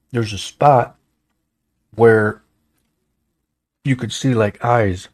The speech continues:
looking through, like, a piece of the fence.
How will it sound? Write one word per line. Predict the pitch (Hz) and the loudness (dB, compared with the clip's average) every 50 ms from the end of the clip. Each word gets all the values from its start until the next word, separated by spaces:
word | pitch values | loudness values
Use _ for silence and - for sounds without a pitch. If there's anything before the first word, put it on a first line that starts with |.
| _ _ _ _ _ - | _ _ _ _ _ -6
looking | 123 110 117 117 - 110 98 | -2 -2 -2 -2 -4 -6 -6
through, | - - 123 117 110 107 - - _ - | -4 -4 -2 -2 -2 -4 -6 -10 _ -8
like, | - 95 - - - _ _ _ _ _ _ _ _ _ - | -8 -6 -8 -10 -20 _ _ _ _ _ _ _ _ _ -20
a | - | -20
piece | - _ - 123 104 - | -14 _ -6 -4 -4 -4
of | 110 95 | -6 -8
the | 85 | -10
fence. | - - - 123 95 - - - | -6 -4 -2 -2 -2 -4 -10 -20